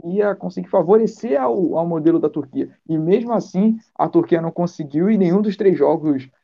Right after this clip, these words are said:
performar minimamente bem, dentro do que se propunha, obviamente.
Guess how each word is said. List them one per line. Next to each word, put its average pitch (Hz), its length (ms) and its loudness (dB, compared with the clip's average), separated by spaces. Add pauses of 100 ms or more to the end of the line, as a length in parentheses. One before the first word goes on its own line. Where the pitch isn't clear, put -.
(160)
performar 160 460 4
minimamente 185 840 0 (440)
bem, 147 420 0 (440)
dentro 156 260 0
do 165 60 2
que 165 100 -12
se 170 80 -12
propunha, 156 440 -2
obviamente. 139 580 -6